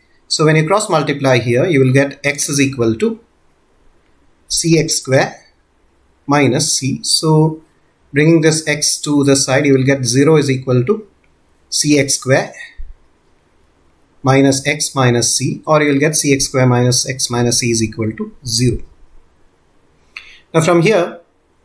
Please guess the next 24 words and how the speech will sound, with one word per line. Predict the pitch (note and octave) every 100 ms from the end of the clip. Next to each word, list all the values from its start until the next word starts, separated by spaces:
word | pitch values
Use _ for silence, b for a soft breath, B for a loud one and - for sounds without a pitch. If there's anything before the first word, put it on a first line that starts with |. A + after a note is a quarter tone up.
| _ _ _ -
this | D#3 D#3
is, | D#3+ -
this | C#3+ E3+
being | D#3+ D#3 D3+
a |
quadratic | D3+ C#3+ D3 D3 C#3
equation, | C3 B2+ A#2 D#3+
you | C3+
can | C3
use | C3 C3+
the | C3+
quadratic | C3+ B2+ C3+ D#3
formula | - D3+ B2+ A#2 A#2+
to |
find | A#2 B2+ B2
the | B2
value | A#2+ B2+ C3
of | B2 -
x. | A#2+ -
So | B2+
x | B2+ D3 -
is | C#3
equal | C#3 C3+ A#2 A#2
to | A3 -